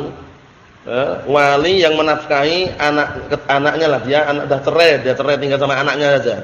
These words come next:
Otomatis kan kewajiban nafkahi anak kan? Nafkahi anaknya. Tapi dia nggak nafkahi anaknya. Nah, kecuali apa? Sedikit gitu ya, istilahnya pelit lah. Fa inna lahu idza qadira 'ala syai'in min malih an ya'khudha minhu bil ma'ruf.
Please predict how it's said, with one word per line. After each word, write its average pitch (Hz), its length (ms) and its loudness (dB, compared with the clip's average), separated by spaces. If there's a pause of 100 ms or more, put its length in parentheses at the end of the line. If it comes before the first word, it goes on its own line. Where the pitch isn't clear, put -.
(440)
Otomatis 170 400 2
kan 226 80 0
kewajiban 190 400 2
nafkahi 190 320 2
anak 196 240 2
kan? 160 180 2 (600)
Nafkahi 156 320 0
anaknya. 151 560 -2 (480)
Tapi 196 320 2
dia 208 160 4
nggak 185 160 0
nafkahi 190 200 2 (120)
anaknya. 196 320 0 (640)
Nah, 135 320 -2
kecuali 156 400 2
apa? 165 240 2
Sedikit 185 400 -4
gitu 156 240 -4
ya, 151 160 2
istilahnya 160 240 -2
pelit 208 240 2
lah. 131 160 -2 (480)
Fa 170 160 2
inna 208 160 4
lahu 190 320 4
idza 165 340 4 (380)
qadira 185 320 4
'ala 170 160 2
syai'in 180 320 0
min 170 160 0
malih 202 320 4 (320)
an 170 240 2
ya'khudha 165 420 0
minhu 165 300 0
bil 147 80 0
ma'ruf. 147 400 2